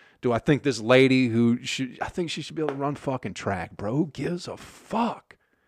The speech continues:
And I don't care what people do with their lives, you know what I mean? But it's like, you're gonna, this lady can't fucking run because she's smoking weed.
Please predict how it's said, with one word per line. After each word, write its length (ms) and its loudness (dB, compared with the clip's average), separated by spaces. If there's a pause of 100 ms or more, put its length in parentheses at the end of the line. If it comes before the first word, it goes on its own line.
(200)
And 120 4
I 120 10
don't 260 8
care 240 8
what 300 6
people 240 4
do 240 2
with 160 2
their 100 4
lives, 480 6
you 60 -6
know 160 2
what 120 2
I 60 2
mean? 480 -2
But 160 0
it's 300 -2
like, 280 2 (540)
you're 140 2
gonna, 320 4
this 400 0
lady 260 4
can't 320 -2
fucking 540 4 (120)
run 600 4
because 320 -2
she's 400 -6 (160)
smoking 560 0
weed. 380 -6